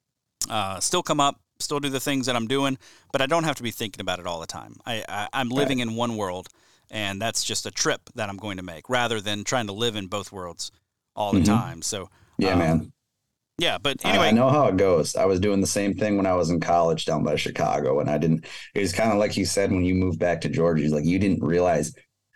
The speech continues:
Speaker 2: how much there is to do in the state of Wisconsin until you're somewhere else. And then you're
Speaker 1: Right.
Speaker 2: like, "What the hell? <laughs> Like, get me out of here. I wanna go back to Wisconsin." So
Speaker 1: Right,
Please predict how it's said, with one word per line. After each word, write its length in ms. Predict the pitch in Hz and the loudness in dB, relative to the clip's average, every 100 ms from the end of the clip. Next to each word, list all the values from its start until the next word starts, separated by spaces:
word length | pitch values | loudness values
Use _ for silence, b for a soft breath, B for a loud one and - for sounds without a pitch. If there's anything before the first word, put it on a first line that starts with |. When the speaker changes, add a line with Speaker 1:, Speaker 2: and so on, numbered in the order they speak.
| B - | B 0
Speaker 2:
how 160 | 87 | 2
much 380 | 87 87 80 - | 4 2 2 0
there 140 | 78 - | -2 0
is 240 | 80 80 | 0 0
to 100 | 78 | 0
do 160 | 80 78 | 2 2
in 80 | |
the 80 | 69 | 0
state 240 | - 73 57 | 0 0 0
of 60 | |
Wisconsin 640 | 57 - 69 - - - - - _ _ _ _ _ _ - | -2 -2 -2 -2 0 -2 -2 -8 _ _ _ _ _ _ -2
until 400 | 76 - - - | -2 0 -2 -2
you're 100 | - | -6
somewhere 500 | - 76 64 67 64 | -2 -2 0 0 0
else. 380 | 60 - - - | 0 0 -4 -4
And 180 | - 65 | -2 0
then 80 | 60 | 2
you're 140 | - | 2
Speaker 1:
Right. 240 | 104 87 | 2 -2
Speaker 2:
like, 100 | 80 _ _ _ - | -6 _ _ _ -2
"What 200 | 90 - | -2 0
the 160 | 65 64 | 0 2
hell? 460 | 87 80 58 64 - | 2 2 2 0 2
<laughs> 120 | 117 | 2
Like, 220 | - - | 4 4
get 160 | 131 - | 2 4
me 160 | 127 135 | 4 4
out 220 | 127 123 | 4 4
of 60 | 120 | 4
here. 220 | 120 110 | 4 4
I 20 | |
wanna 180 | 104 110 | 4 4
go 120 | 104 | 4
back 220 | 110 113 110 | 2 2 2
to 80 | |
Wisconsin." 680 | 104 98 107 113 113 92 101 | 0 0 0 2 2 0 -2
So 240 | - - 90 | -2 0 0
Speaker 1:
Right, 340 | 98 90 | 0 -4